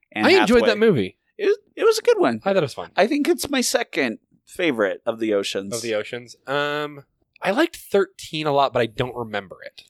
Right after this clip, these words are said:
Speaker 2: So I think
Speaker 1: Yeah,
Speaker 2: I'd have to
Speaker 1: I just
Speaker 2: agree.
Speaker 1: remember Al Pacino does something in that, and that's about it.
Speaker 2: I just remember not liking twelve. Twelve's the only one I haven't
Speaker 1: Uh,
Speaker 2: liked.
Speaker 1: Twelve's not good. Um, if there's twelve characters on either team, then we have to stop and,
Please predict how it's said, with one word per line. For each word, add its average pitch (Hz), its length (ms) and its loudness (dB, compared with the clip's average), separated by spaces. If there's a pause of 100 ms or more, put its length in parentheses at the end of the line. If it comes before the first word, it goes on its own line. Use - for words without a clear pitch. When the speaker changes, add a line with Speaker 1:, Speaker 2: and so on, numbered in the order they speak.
(180)
Speaker 2:
So 101 560 0
I 127 180 2
think 104 140 0
Speaker 1:
Yeah, 127 80 2
Speaker 2:
I'd 120 60 -2
have 120 120 2
to 131 60 4
Speaker 1:
I 156 60 4
just 208 160 -2
Speaker 2:
agree. 220 120 0
Speaker 1:
remember 208 300 0
Al 175 180 4
Pacino 123 500 -6 (240)
does 107 220 -4
something 95 400 -10
in 85 120 -16
that, 82 180 -10
and 101 80 -16
that's 101 160 -14
about 98 200 -4
it. 76 140 -8 (160)
Speaker 2:
I 160 60 -4
just 160 100 -6
remember 170 180 -4
not 120 160 2
liking 107 260 -6
twelve. - 280 -20 (180)
Twelve's 156 180 0
the 156 80 -2
only 135 100 0
one 120 120 0
I 104 60 0
haven't 101 200 -4
Speaker 1:
Uh, 127 40 -6
Speaker 2:
liked. - 120 -8
Speaker 1:
Twelve's 127 220 0
not 107 180 -4
good. 90 260 -10 (460)
Um, 120 460 2 (500)
if 139 160 2
there's 175 220 0
twelve 190 280 4
characters 127 440 0
on 117 120 2
either 104 220 -2
team, 95 440 -4
then 98 340 -4
we 101 140 -6
have 95 160 -6
to - 120 -12
stop - 340 -8
and, 95 300 -12